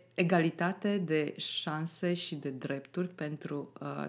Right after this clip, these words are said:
toate persoanele implicate. Nu poate să existe o, uh, un etos al relațiilor deschise fără a, uh, analiza,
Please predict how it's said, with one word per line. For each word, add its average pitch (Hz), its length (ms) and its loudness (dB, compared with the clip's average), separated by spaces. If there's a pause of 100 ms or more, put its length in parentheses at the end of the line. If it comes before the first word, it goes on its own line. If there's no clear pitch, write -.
toate 151 300 -2
persoanele 147 800 -4
implicate. - 840 -4 (640)
Nu 190 260 8
poate 226 240 4
să 208 140 0
existe 180 580 0
o, 170 80 -2
uh, 160 680 0
un 156 200 -4
etos 185 380 2
al 156 100 2
relațiilor 156 440 0
deschise 156 480 -2
fără 160 500 -2
a, 151 640 -2
uh, 147 280 -4
analiza, 151 1040 0